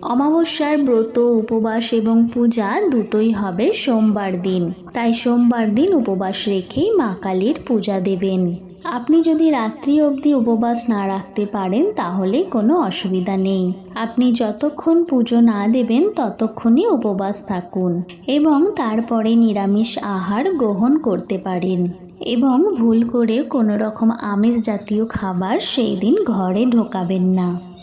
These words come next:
এরপর সন্ধেবেলা সন্ধে যখন দেবেন, এই জিনিসটা মনে রাখবেন বন্ধুরা, কৌশিকী অমাবস্যার দিনে কিন্তু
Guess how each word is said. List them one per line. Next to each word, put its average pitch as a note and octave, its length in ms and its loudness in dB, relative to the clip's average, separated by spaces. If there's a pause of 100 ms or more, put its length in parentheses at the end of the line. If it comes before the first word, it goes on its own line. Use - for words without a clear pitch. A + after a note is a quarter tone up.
(140)
এরপর D4 540 0
সন্ধেবেলা A#3 960 2
সন্ধে G#3+ 520 2
যখন A3 540 2
দেবেন, G3+ 460 2 (240)
এই C#4 220 0
জিনিসটা E4 560 2
মনে A3 340 4
রাখবেন A#3 440 2
বন্ধুরা, C#4+ 600 2
কৌশিকী B3 560 0
অমাবস্যার A3 680 2
দিনে G#3+ 280 2
কিন্তু C#4+ 460 2